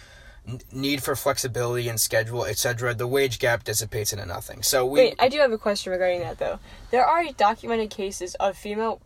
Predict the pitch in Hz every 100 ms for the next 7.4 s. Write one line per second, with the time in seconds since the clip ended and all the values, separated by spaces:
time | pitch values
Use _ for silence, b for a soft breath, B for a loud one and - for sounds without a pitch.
0 | - 214 226 208 240 262 247 214 190 202
1 | 190 190 185 - 180 175 170 - - b
2 | b b b b b - - - - -
3 | - - 202 196 190 160 - 214 208 -
4 | 208 190 202 208 196 226 220 208 220 -
5 | 123 127 220 202 190 156 143 208 220 214
6 | 233 233 208 190 180 190 185 185 180 190
7 | 180 165 180 -